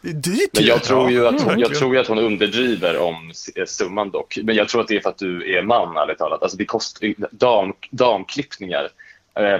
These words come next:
Speaker 2: på en inte så billig frisör, de kostar ju svinmycket. De ska ju, det är liksom, det är både färg och fön och, och liksom, eh, det, det blir, it adds up.
Speaker 1: Precis.
Speaker 2: Jag tror att det kostar rätt mycket det där.
Speaker 1: En klippning av dig, Erik, hade blivit väldigt billig då i jämförelse.
Speaker 2: <laughs>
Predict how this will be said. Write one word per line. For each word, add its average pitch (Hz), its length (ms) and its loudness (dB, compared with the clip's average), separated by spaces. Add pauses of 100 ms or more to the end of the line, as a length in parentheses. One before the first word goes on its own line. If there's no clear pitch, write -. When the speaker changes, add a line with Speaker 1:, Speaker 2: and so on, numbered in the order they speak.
Speaker 2:
på 107 100 -2
en 101 60 -6
inte 92 280 -8
så 92 80 -6
billig 98 640 0
frisör, 82 220 -2
de 95 140 -4
kostar - 320 -2
ju 92 80 0
svinmycket. 104 720 -2
De 92 100 -2
ska - 140 -2
ju, 95 60 2
det 95 100 2
är 95 40 2
liksom, 87 400 -2 (500)
det 101 160 4
är 107 40 2
både 104 400 4
färg 110 500 2
och 101 60 -10
fön 87 460 -2
och, 82 240 -4
och 80 140 -6
liksom, 78 480 -6
eh, 73 60 -4 (240)
det, 82 60 -8 (100)
det 101 120 -2
blir, 95 440 -2
it 104 120 -4
adds 101 380 2
up. - 580 -4
Speaker 1:
Precis. 160 240 -2
Speaker 2:
Jag 101 140 2
tror 101 100 0
att 90 60 -6
det 90 80 -4
kostar 80 520 -4 (560)
rätt - 220 -6
mycket 90 300 -8
det - 60 -8
där. - 200 -6
Speaker 1:
En 175 120 -2
klippning 165 340 -2
av 156 60 0
dig, 240 240 2
Erik, 160 260 0
hade 151 180 0
blivit 147 180 -2
väldigt 160 200 0
billig 180 280 2
då 135 100 0
i 135 40 0
jämförelse. - 540 -2
Speaker 2:
<laughs> 147 60 -2